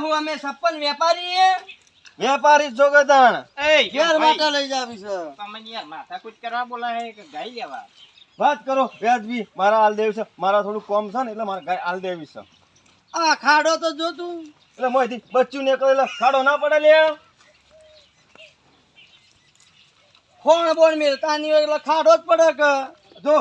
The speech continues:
Speaker 2: તને તાર દેખાતી નહીં? આ તાર જેટલી નોશી છે.
Speaker 1: શું ભાવ કર્યો?
Speaker 2: ભાવ તો પંચોતેર હજાર રૂપિયા લેવાના છે.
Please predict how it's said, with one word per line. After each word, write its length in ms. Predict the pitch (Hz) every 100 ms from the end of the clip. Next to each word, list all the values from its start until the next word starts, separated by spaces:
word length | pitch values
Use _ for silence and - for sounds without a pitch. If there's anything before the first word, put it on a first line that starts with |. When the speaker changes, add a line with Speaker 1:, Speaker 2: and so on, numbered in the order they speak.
| - _
Speaker 2:
તને 180 | 262 262
તાર 180 | 247 254
દેખાતી 400 | 262 240 254 262
નહીં? 220 | 269 294 - _ _ _ _ _ -
આ 60 |
તાર 180 | 214 269
જેટલી 220 | 269 277 277
નોશી 320 | 262 233 262
છે. 100 | 269 277 262 _ _ _ _ _ _ _ _ _ _ _ _ _ _ _ _ _ -
Speaker 1:
શું 140 | 311 240
ભાવ 200 | 240 254 233
કર્યો? 280 | 240 240 254 262 _ _ _ _ - _ _ -
Speaker 2:
ભાવ 160 | 196 233
તો 120 | 247 226 _
પંચોતેર 460 | 247 226 240 240 233
હજાર 160 | 202 220
રૂપિયા 280 | 208 226 208
લેવાના 320 | 214 220 208
છે. 180 | -